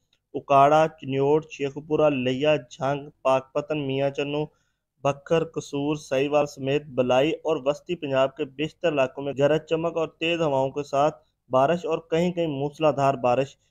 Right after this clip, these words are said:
मतवक्को है, जिससे नशेबी इलाके ज़ेरे आब आ सकते हैं।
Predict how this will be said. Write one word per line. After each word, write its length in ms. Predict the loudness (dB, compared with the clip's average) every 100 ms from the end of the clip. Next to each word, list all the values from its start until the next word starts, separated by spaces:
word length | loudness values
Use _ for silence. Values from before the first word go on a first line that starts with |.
| _
मतवक्को 500 | -8 -4 -4 -4 -4
है, 180 | -2 -4
जिससे 440 | -4 -6 -2 -2 -2 -6 _ -10
नशेबी 480 | -6 -4 -2 0 2
इलाके 340 | 2 2 -2
ज़ेरे 260 | 0 0 0
आब 200 | 0 -2
आ 100 | -4
सकते 320 | -4 -12 -12 -10
हैं। 200 | -10